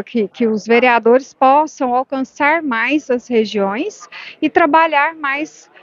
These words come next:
né, nessa questão. Agora, eu acho que o povo de Goiânia tem que prestar atenção na qualidade dos vereadores. Eu sempre falei que não é a quantidade, mas sim a qualidade do trabalho prestado,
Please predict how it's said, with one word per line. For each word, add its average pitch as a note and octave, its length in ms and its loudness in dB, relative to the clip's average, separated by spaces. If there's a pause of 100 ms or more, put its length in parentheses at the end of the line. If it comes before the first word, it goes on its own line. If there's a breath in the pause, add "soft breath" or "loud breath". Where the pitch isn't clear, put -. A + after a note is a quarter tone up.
(260 soft breath)
né, A3+ 220 0
nessa C4+ 300 -2
questão. D#4 480 2
Agora, A#3+ 240 2
eu D4 80 4
acho D4 280 2
que E4+ 220 -2
o E4 100 -4
povo C#4+ 380 4
de B3 100 -12
Goiânia B3+ 300 0
tem F4+ 160 -10
que - 60 -20
prestar F#4 320 0
atenção D#4+ 360 0
na C#4 140 0
qualidade D4+ 640 2
dos D4 220 -4
vereadores. D4+ 800 -2 (280 loud breath)
Eu A3 120 -2
sempre C4+ 260 0
falei C#4 280 2
que D4+ 80 -4
não C4 140 -2
é D4 100 -2
a G#4 80 -8
quantidade, G3 720 -6 (260 soft breath)
mas A3+ 240 2
sim C#4 220 -2
a D4+ 40 -2
qualidade A#3 760 -2
do A3+ 100 -14
trabalho G#3+ 500 -2
prestado, F#3+ 540 -4